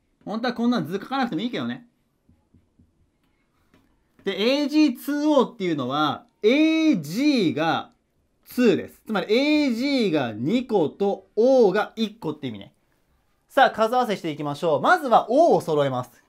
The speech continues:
Oを揃える。だから、Oを二個にしたいので、ここに二をつけます。ってことで、エージーが、あ、このエージー、えっと、エージーツーオーがこの二個になる。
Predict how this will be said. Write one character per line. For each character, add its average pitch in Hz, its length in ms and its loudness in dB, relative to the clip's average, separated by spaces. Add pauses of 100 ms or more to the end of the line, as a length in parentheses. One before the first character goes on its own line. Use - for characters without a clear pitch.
(220)
O 196 180 0
を 143 60 -6
揃 117 240 -12
え 95 40 -14
る。 - 120 -20 (300)
だ 262 100 -6
か 240 80 -2
ら、 226 340 2
O 294 280 0
を 185 80 -2
二 247 180 -4
個 262 100 -4
に 180 160 -6
し - 80 -16
た 185 160 -6
い 165 80 -8
の 131 140 -6
で、 156 420 -8 (220)
こ 226 280 -6
こ 254 280 -4
に 254 180 -2
二 202 220 -2
を 190 120 -2
つ - 160 -20
け 131 120 -8
ま 107 180 -12
す。 - 100 -20 (500)
っ - 20 -20
て 269 180 -4
こ 269 160 -4
と 254 220 -2
で、 196 260 -4
エ 254 480 -2
ー 214 60 -6
ジ 220 160 -8 (220)
ー - 20 -6
が、 147 360 -6 (920)
あ、 143 160 -6
こ 143 160 -4
の 127 80 -8
エ 165 60 -6
ー 220 260 2
ジ 226 280 -4
ー、 - 200 -20
え 156 80 -4
っ - 20 -6
と、 143 60 -8
エ 214 160 4
ー 226 80 -6
ジ 233 80 -6
ー 226 140 -6
ツ - 140 -12
ー 226 200 0
オ 180 100 4
ー - 20 -4
が 214 120 -2
こ 180 120 -8
の 139 60 -6
二 226 100 -6
個 190 100 -8
に 120 40 -8
な 101 80 -12
る。 - 60 -20